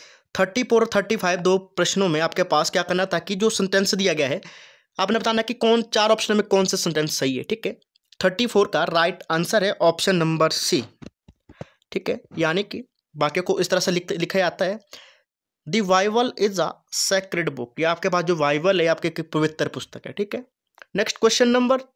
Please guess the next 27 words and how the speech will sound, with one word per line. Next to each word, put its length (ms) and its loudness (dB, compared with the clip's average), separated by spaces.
थर्टी 240 0
फ़ाइव। 320 -10
थर्टी 200 0
फ़ाइव 300 0
का 80 4
राइट 360 0
आंसर 300 2
है 160 -2
ऑप्शन 320 2
नंबर 320 2
ए, 140 -2
यानी 300 -2
कि 200 -12
he 160 0
has 320 -2
settled 640 -2
in 220 -2
U 180 -4
S 200 -6
A। 80 -8
वे 100 0
कहाँ 160 -2
पर 140 -4
सेटल्ड 360 0
है? 180 -4
यूएसए 480 -6
में। 120 -20